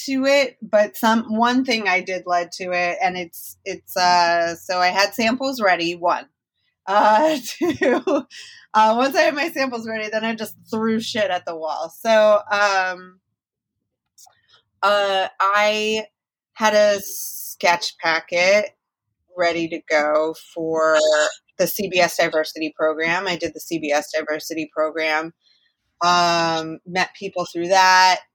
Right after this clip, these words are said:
uh, and one of them recommended me to a production company who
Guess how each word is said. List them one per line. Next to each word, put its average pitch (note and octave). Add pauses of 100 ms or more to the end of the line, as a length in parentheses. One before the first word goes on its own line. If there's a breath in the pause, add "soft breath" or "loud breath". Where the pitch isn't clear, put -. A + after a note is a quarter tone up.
(100)
uh, E3 (220)
and D#3+ (580)
one F#3+
of G3
them F#3+
recommended F3+
me F3 (400)
to G#3+
a F3+
production G#3+
company F3 (640)
who F#3